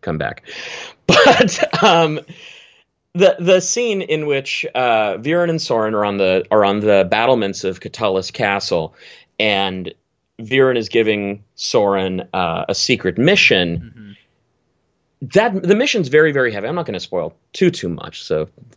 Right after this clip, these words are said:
Speaker 1: viewers will, or listeners will, will watch. But, uh, the scene's very, very heavy, and Soren has all these mixed up feelings about really wanting to, his dad to respect him and for his dad to love him and trust him.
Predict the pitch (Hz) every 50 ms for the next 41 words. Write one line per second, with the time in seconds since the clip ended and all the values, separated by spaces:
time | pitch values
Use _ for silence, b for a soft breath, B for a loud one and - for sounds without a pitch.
0 | _ - 98 98 90 87 85 82 85 76 76 76 78 - _ _ _ - 104 110
1 | 107 113 113 - - 101 92 85 90 87 85 85 78 85 90 90 113 139 120 92
2 | 90 - B B B B B B B B B - 123 113 104 95 85 - - -
3 | - 104 92 90 85 82 - - _ _ _ _ _ _ _ _ _ _ _ _
4 | - 127 135 131 - - 196 185 170 127 101 113 131 151 175 165 139 123 107 104
5 | 101 85 82 90 85 87 90 87 - - 85 76 87 82 - b b b b b
6 | b b - - 156 160 160 151 147 135 113 101 - - 135 147 156 156 151 143
7 | 123 113 110 - _ _ _ _ _ - - 151 156 165 165 - - 165 151 139
8 | 139 135 135 127 127 123 113 113 107 104 107 127 147 165 165 160 147 135 127 123
9 | 127 127 131 131 - - 113 104 101 95 - 107 127 113 107 123 117 117 120 131
10 | - 110 90 - - - - 143 135 139 - - 139 120 110 110 107 104 - -
11 | 85 82 82 82 B B B B B B B B - 123 113 101 104 107 - 120
12 | 135 110 92 - 110 110 110 107 - 95 95 104 117 127 120 117 127 120 110 110
13 | 101 85 87 87 - - - 95 - - - - 107 98 98 98 92